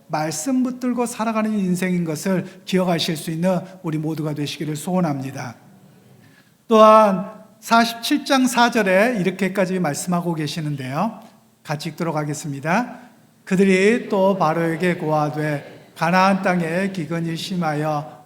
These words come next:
종들의 양떼를 칠 곳이 없기로 종들이 이곳에 거류하고자 왔사오니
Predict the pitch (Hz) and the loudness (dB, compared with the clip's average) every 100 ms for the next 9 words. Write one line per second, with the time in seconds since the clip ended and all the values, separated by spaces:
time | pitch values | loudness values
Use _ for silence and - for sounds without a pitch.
0 | _ - 196 208 202 208 214 190 170 180 | _ -2 2 2 2 4 4 4 0 -2
1 | 180 156 185 190 233 226 233 208 214 156 | -4 -2 -4 -4 -6 -4 -2 -2 -2 -4
2 | 151 165 151 160 151 - - - - 202 | -4 -6 -4 -4 -6 -12 -20 -16 -2 2
3 | 214 220 226 214 190 196 190 160 175 185 | 2 2 2 2 4 2 2 -2 -2 -4
4 | - 165 175 180 180 170 175 175 185 185 | -4 -2 0 2 2 0 -2 0 0 0
5 | 156 151 175 160 143 151 160 | -2 -2 -2 -2 -2 -4 -6